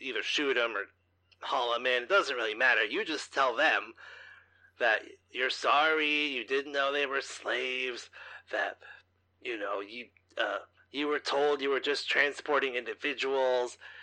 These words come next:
you didn't know what condition they were in until you were already in hyperspace, and at that point it was too late to turn around.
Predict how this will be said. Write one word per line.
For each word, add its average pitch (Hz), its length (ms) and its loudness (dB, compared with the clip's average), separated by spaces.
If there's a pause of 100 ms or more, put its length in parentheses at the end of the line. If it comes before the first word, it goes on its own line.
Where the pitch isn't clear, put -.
(100)
you 127 100 -8
didn't 123 260 -2
know 139 160 4
what 135 180 0
condition 135 600 0
they 139 160 2
were 139 160 6
in 131 340 4
until 123 280 -2
you 123 180 -6
were 123 120 0
already 127 380 2
in 104 60 -2
hyperspace, 123 800 0
and 110 100 -6
at 110 80 -8
that 131 240 4
point 131 260 0
it 117 40 -2
was 113 140 -2
too 131 180 -2
late 120 180 -2
to - 80 -20
turn 123 220 0
around. 120 420 2